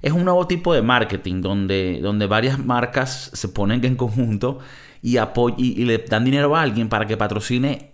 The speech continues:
un concepto más allá de la, de la marca. Es como decir que tú, en vez de patrocinar el, el maquillaje tal, no, tú, tú,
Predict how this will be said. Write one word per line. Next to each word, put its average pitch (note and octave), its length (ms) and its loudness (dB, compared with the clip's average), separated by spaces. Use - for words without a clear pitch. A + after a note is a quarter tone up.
un E3+ 200 0
concepto E3 680 0
más A2 140 2
allá C3 180 2
de B2+ 80 2
la, G2+ 220 0
de G2+ 120 -2
la F2 120 0
marca. G2 280 0
Es - 60 -6
como D#3+ 240 0
decir B2 300 -2
que D3+ 100 0
tú, C#3+ 420 0
en B2+ 180 0
vez B2 120 4
de D3 100 2
patrocinar G#2+ 1000 0
el, A2 380 0
el A2+ 140 0
maquillaje A2 640 0
tal, B2 440 0
no, A2 160 -2
tú, G#2 200 -6
tú, A#2+ 160 0